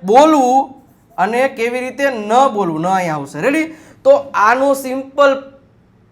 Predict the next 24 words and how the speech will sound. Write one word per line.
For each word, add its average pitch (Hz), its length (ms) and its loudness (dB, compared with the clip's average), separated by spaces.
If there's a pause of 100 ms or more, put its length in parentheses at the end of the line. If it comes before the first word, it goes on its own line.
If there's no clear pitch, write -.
(120)
ફંડા 277 440 0 (100)
છે. - 420 -10
આ 277 220 2
જ 240 80 -2
રીતે 269 260 0
બનશે. 254 380 0 (540)
I 277 40 4
know. 294 260 2 (920)
I 269 100 2
know. 277 180 0 (800)
હવે 185 100 -2
અહીં 247 220 -4
કેવી, 285 440 -2
ક્યારે 277 320 6
એટલે 285 300 0
when 311 300 2
થતું 269 260 0
હતું. 226 140 -4
અહીં 233 160 -4
કેવી 294 260 -4
રીતે 269 200 -4
એટલે 262 200 -2
how 302 320 0
થશે. 226 400 0